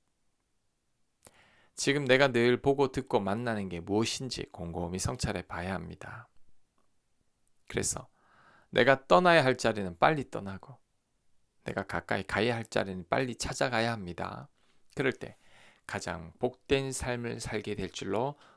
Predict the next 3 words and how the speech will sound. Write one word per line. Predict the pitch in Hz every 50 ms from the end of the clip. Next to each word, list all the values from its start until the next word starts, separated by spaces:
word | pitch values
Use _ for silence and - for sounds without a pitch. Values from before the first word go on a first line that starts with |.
| _ _
믿습니다. | - - - - - - 92 85 85 - 90 95 - 160 156 _ _ _ _ _ _ _ - -
아멘. | - 90 87 85 85 85 82 82 - - - - - - - _ _ _ _ _ _ _ _ _ _ _ _ _ _ _ _ _ _ _ _ _ _ _ _ _ _ _ _ _ _ _ _ _ _ _ _ - - -
하나님, | - 117 110 107 101 90 85